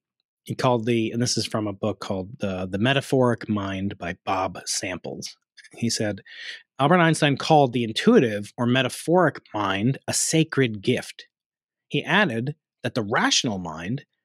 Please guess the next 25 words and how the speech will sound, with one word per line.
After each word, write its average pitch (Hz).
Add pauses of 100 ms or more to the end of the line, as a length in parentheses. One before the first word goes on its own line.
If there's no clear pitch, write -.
(300)
was 127 (380)
a 113
faithful 160
servant. - (960)
It 151
is 147
a 143
paradoxical, 147 (200)
it 143
is 185
paradoxical 107
that 139
in 143
the 135
context 165
of 131
modern 127
life, 139 (560)
we 131
have 120
begun 139
to 139
worship 139
the 113
servant 131